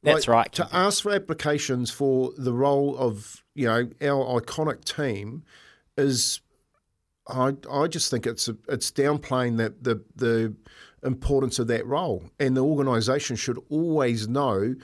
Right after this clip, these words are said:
Speaker 2: where that next person's coming from. That's the, that's the grey area in it that we're in. We don't know what they're thinking.
Speaker 1: You're right. It's the twilight zone that they've been stuck in. They haven't got it right. The process has been flawed.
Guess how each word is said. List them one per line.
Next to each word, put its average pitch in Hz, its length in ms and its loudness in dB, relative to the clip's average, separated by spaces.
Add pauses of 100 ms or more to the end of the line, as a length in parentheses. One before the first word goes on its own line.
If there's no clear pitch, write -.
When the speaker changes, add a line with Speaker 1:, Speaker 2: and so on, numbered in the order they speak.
(300)
Speaker 2:
where 135 220 2
that 123 200 2
next 127 400 -4
person's 127 400 0
coming 156 300 -4
from. 90 340 -8 (640)
That's 175 240 2
the, 156 100 2
that's 160 380 0
the 135 100 0
grey 123 320 4
area 107 300 2
in 131 100 2
it - 140 -4 (140)
that 110 140 0
we're 117 220 2
in. 95 160 -4 (400)
We 165 240 2
don't 143 360 2
know 131 360 4
what 120 280 0
they're 123 140 0
thinking. 123 520 -4 (600)
Speaker 1:
You're 143 200 6
right. 170 260 6
It's - 160 -2
the - 60 -4
twilight 170 500 4
zone 120 380 2
that 131 100 0
they've 156 300 2
been 156 160 0
stuck - 400 2
in. 147 180 0 (1160)
They 170 160 6
haven't 233 160 2
got 208 160 6
it 165 40 4
right. 151 540 2
The 151 80 -12
process 220 540 2
has 196 100 0
been 156 180 2
flawed. 160 440 4